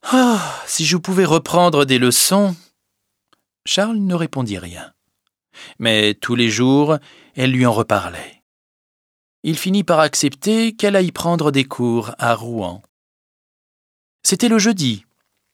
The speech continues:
Ce jour-là, Emma se levait de bon matin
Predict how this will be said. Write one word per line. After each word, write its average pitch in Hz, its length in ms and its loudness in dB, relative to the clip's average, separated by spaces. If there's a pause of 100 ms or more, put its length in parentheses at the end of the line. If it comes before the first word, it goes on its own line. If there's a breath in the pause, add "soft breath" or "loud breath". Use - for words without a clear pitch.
(200)
Ce 127 180 0
jour-là, 117 640 2
Emma 110 480 2
se - 160 -4
levait 104 380 0
de 104 80 -2
bon 107 160 -4
matin 151 480 0